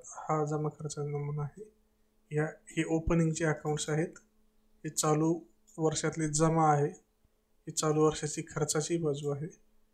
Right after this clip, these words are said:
आणि या ठिकाणी चालू वर्षाची अखेरची शिल्लक जी आहे,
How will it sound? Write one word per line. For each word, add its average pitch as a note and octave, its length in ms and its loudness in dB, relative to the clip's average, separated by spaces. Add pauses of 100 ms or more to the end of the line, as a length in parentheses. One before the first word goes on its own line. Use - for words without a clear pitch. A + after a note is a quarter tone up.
(260)
आणि D3+ 240 -2
या D3+ 100 2
ठिकाणी D#3 440 -4 (760)
चालू D3+ 280 4
वर्षाची D3 460 2
अखेरची D#3+ 460 -2
शिल्लक D#3 380 -2
जी C#3+ 180 -4
आहे, D3+ 280 -8